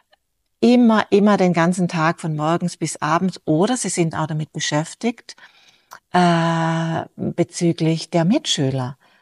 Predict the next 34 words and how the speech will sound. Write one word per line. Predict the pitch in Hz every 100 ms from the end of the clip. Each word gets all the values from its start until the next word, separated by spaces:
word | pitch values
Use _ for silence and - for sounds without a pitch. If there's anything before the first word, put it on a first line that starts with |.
| _ _ _ _ -
Habe | 156 175
ich |
jetzt | 170 165
das | 160 -
Richtige | 180 - 170 160
gemacht | 170 160 165 165 -
oder | 160 160
habe | 160 175
ich | 165
vielleicht | 165 160 160 160 - - _ _ _ _
jemand | - 175 170 170
verletzt | - 165 160 175 -
oder | 175
der | 165 - 156 139
hat | 147
mich | 139 -
geärgert, | - 143 - 151 214 156 131
ich | 131 -
bin | 147 135
richtig, | 175 175 139 -
richtig | 170 - 139 123
sauer. | - 180 165 196 - - - -
Und | - 160
damit | 156 156
die | 156
Schüler | 147 - 165 196
und | 190 160
die | 151
Kinder | 175 180 165
auch |
wieder | 156 156
zur | - 143
Ruhe | 165 254
kommen, | 156 - 139 151